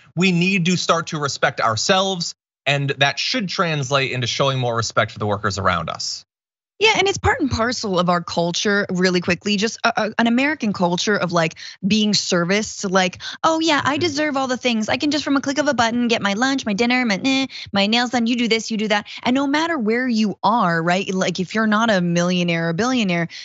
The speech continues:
Speaker 2: you have that, like, ridiculous "you owe me something" mentality without any humanization for the person on the other
Speaker 1: Yeah.
Speaker 2: side who's actually working an eight-hour shift on their feet, right?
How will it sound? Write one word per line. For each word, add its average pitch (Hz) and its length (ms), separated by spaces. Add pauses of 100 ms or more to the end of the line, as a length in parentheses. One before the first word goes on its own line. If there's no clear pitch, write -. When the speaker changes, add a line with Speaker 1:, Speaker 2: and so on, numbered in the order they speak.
Speaker 2:
you 220 80
have 214 400
that, 208 220
like, 175 320 (320)
ridiculous 190 1200
"you 208 260
owe 190 200
me 196 180
something" 180 440
mentality 208 640
without 320 400
any 311 320
humanization 202 880
for 185 100
the 175 80
person 214 420
on 175 100
the 180 160
other 180 220
Speaker 1:
Yeah. - 120
Speaker 2:
side 190 360 (240)
who's 208 160
actually 208 540 (240)
working 214 380
an 196 160
eight-hour 185 440
shift 196 400
on 175 160
their 160 120
feet, 196 440 (100)
right? 170 320